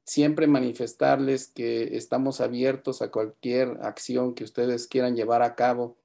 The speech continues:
de compartir también aún más las experiencias que tenemos. Agradecer también la presencia, como siempre, de la Cátedra unesco, Movimiento Educativo Abierto para América Latina del Tecnológico de Monterrey. Gracias por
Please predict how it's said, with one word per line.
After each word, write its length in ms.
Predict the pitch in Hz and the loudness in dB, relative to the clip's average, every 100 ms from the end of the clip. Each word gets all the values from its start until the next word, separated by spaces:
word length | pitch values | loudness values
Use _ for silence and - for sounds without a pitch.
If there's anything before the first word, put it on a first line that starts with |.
| _ _ _ - | _ _ _ -8
de 160 | 120 | -6
compartir 600 | 113 110 113 117 - 123 | -4 -2 0 -2 -4 -4
también 680 | 123 110 113 120 120 - - | -2 -4 -2 -2 -2 -4 -6
aún 320 | - 110 120 120 | -6 -2 -2 0
más 320 | 117 117 - | 0 -2 -4
las 160 | 110 | -6
experiencias 640 | 110 - 110 113 110 113 - | -8 -6 -4 -4 -4 -6 -6
que 140 | - | -8
tenemos. 580 | 98 101 104 104 101 - _ _ _ _ - | -6 -4 -4 -6 -8 -20 _ _ _ _ -2
Agradecer 640 | 123 123 120 120 147 156 | 0 4 2 4 2 4
también 400 | 151 143 143 151 | 4 4 6 4
la 160 | 143 131 | 4 2
presencia, 680 | 123 131 135 139 143 131 - | -4 -4 -4 -2 0 -2 -4
como 220 | - 117 113 | -12 -10 -6
siempre, 520 | - 135 135 139 131 - _ _ _ - | 0 0 2 0 -2 -10 _ _ _ -6
de 540 | 127 117 117 113 110 _ - | 0 2 2 0 -4 _ -2
la 200 | 117 - | 0 2
Cátedra 440 | 135 143 131 127 | 2 2 2 0
unesco, 480 | 123 131 143 143 135 | 0 0 0 -2 -6
Movimiento 540 | 127 120 120 131 131 | -6 -6 -4 -4 -4
Educativo 480 | 120 117 120 131 127 | -6 -4 -6 -2 0
Abierto 460 | 123 127 131 131 - | 2 2 2 -2 -2
para 160 | 117 | 0
América 400 | 117 123 123 117 | 0 -2 -4 -4
Latina 380 | 113 110 123 123 | -4 -4 -4 -2
del 140 | 117 | -2
Tecnológico 600 | 113 110 117 120 - - 113 | -6 -6 -4 -4 -6 -6 -4
de 80 | |
Monterrey. 560 | 113 113 107 113 117 123 | -4 -6 -4 -2 0 0
Gracias 500 | 123 131 135 139 123 | 4 2 2 -2 -4
por 320 | - 117 110 | -4 -6 -6